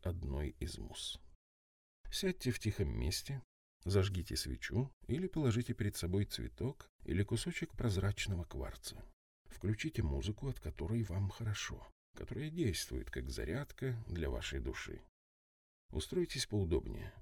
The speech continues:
Закройте глаза и сделайте десять долгих, глубоких, полных вдохов животом. Призовите свою музу с помощью просьбы, молитвы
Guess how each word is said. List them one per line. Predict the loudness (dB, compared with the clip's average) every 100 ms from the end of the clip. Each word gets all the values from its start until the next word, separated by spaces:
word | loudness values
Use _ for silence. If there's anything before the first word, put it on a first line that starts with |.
| -16 _ _ _ _ _ -4
Закройте | -2 0 2 0 2 2
глаза | 4 2 2 0 0 -8 _ -4
и | 0
сделайте | 0 -2 -4 -4 -4 -4 -4 _ _ -12 -2
десять | 0 2 0 -6 -8 -8 -6
долгих, | 0 0 0 -2 -4 -4 -6 -4
глубоких, | 0 0 2 2 2 0 -10 -10 -18 -4
полных | 0 2 4 2 0 -6
вдохов | -8 -2 -2 -2 -4 -8 -10 -10
животом. | -6 -6 -8 -12 -10 -10 -12 -18 _ _ _ _ _ _ -4
Призовите | 0 2 4 6 4 4
свою | -4 0 2 4
музу | 4 2 0 -2 -6 -10
с | 0
помощью | 2 4 2 -2
просьбы, | -4 2 2 4 2 2 0 -4
молитвы | -4 0 2 2 2 2